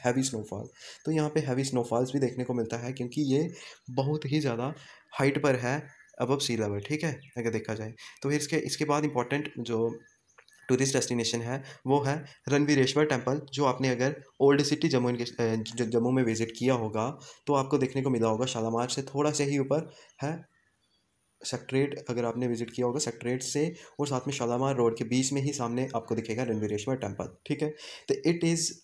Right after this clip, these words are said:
a well known Shiva temple of Jammu, अ, built by महाराजा रणवीर सिंह in, in eighteen sixty-three। आपको याद रखना है कि ये शिव टेम्पल है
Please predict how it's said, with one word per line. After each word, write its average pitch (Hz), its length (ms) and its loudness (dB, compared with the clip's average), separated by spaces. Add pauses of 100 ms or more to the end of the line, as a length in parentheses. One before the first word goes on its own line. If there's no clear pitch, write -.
(460)
a 139 100 0
well 131 220 2
known 143 300 2
Shiva 123 340 0
temple 113 360 2 (200)
of 143 200 2 (100)
Jammu, 120 280 2 (540)
अ, 131 60 4 (260)
built 131 240 4
by 123 240 4
महाराजा 117 420 2
रणवीर 113 320 0
सिंह 135 200 -2
in, 139 120 0 (200)
in 127 220 0
eighteen 139 300 -2
sixty-three। 117 420 -6
आपको 120 220 -2
याद 143 220 4
रखना 139 160 -2
है 135 120 0
कि 139 140 -4
ये 139 180 2 (220)
शिव - 220 -8
टेम्पल 113 260 2
है 143 240 -2